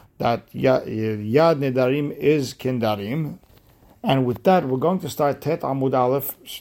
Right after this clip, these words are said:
first word on the page by the Mishnah, and we're going to explain more about Yadot.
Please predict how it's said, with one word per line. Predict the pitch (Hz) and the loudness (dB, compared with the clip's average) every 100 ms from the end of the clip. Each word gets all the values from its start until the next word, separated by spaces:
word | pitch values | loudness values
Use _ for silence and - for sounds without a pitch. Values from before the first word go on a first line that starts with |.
| - | -18
first | - 135 131 | -2 0 2
word | 147 135 | 2 2
on | 127 | 0
the | |
page | 113 127 123 | 0 0 2
by | 123 120 | 0 0
the | |
Mishnah, | 107 101 - 180 170 147 143 - - _ - | -2 -4 0 4 6 4 0 -10 -20 _ -10
and | 147 135 | -6 0
we're | |
going | 151 208 185 | 0 0 -2
to | 180 | -2
explain | 170 131 - - 175 180 151 139 143 - | -2 -2 -8 -4 0 2 2 0 -4 -4
more | 135 156 156 143 | 0 4 6 4
about | 147 135 143 131 127 | 4 4 4 4 2
Yadot. | 123 123 135 143 98 | 0 2 2 2 0